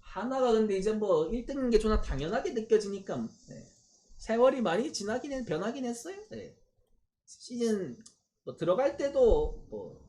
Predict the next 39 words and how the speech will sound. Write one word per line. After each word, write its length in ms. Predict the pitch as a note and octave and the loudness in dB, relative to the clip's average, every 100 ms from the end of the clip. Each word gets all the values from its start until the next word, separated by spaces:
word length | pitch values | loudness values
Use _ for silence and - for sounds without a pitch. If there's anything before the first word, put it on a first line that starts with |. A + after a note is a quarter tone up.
| _ - _ | _ -20 _
하나를 440 | - G#3 A3+ G#3 | -4 0 2 0
상위권으로 600 | - A#3+ C#4+ B3+ A#3+ G#3+ | -2 -10 -2 2 6 6
놓는 260 | F3 F#3 F#3+ | 4 0 -2
팀은 240 | A#3+ A3 | -2 2
많았지만 680 | D3+ F3+ - C4 G#3+ C3+ - | 2 0 -2 -4 -4 -4 -6
하나가 440 | F3+ G#3 A3+ G#3+ | -6 -2 -2 0
이렇게 240 | G#3 F3+ | -2 -4
대놓고 380 | - E3+ B3+ G#3 | -2 0 2 2
일 120 | G#3+ | 4
등 140 | A#3+ A#3 | 4 4
할 140 | A3+ | 4
거라고 200 | A3 G#3+ | 2 2
생각한 360 | G3+ A3 A3+ C4 | 0 -4 -6 -6
사람들은 400 | C4+ C4+ D#4 D#4 | -8 -8 -6 0
많이 200 | A3 G#3+ | 0 0
없었을 360 | A3 F3 E4+ | -4 -6 -6
거예요. 240 | A4 - - - | 0 2 2 -2
예. 180 | - - - - _ _ _ - B2+ | -6 -12 -20 -20 _ _ _ -14 -8
막말로 380 | G3 A#3 G#3+ | 0 6 6
작년이나 520 | - E3+ A3 A#3+ A3+ G3+ | 4 -2 0 2 2 0
재작년에 480 | D3+ G#3+ A#3+ B3 | -2 -2 -2 -2
그런 240 | G#3+ G3 G#3+ | 2 4 4
소리 160 | G#3+ | 2
했으면 280 | F#3 F3 C#3 | 0 -2 -4
뺨때기 340 | D3+ D3 E4 F4+ | -6 -8 -6 -4
맞았습니다. 540 | C#3+ A#2+ G#2+ - - - - | -4 -4 -8 -10 -18 -18 -18
예. 120 | - - _ _ _ _ _ _ - _ _ _ _ _ _ _ _ _ _ _ _ _ _ _ _ _ _ _ - | -20 -20 _ _ _ _ _ _ -20 _ _ _ _ _ _ _ _ _ _ _ _ _ _ _ _ _ _ _ -8
막말로 420 | C3 B3 B3+ G#3 | -4 6 8 8
폰 260 | - A#4+ B4 | 8 4 4
게임도 420 | G4 C#4+ A#3+ G#3 | 2 4 8 6
자동 360 | F#3 G#3 C4 D4 | 6 2 4 6
모드로 320 | B3+ A3 G#3 | 6 8 8
돌리면 380 | F#3+ G3+ G3 E3 | 8 6 4 4
하나가 400 | F#3+ A3 B3+ A#3+ | 4 2 4 4
일 220 | G3+ A3 | 4 2
등 140 | C4 B3 | 2 4
하는 180 | A3+ | 4
시뮬레이션은 760 | F#3 F#3 F#3+ F#3+ F#3+ A3 B3 E3 | 2 2 4 6 4 4 2 2
없어요. 460 | A2+ - - G#2+ | 0 -4 -10 -10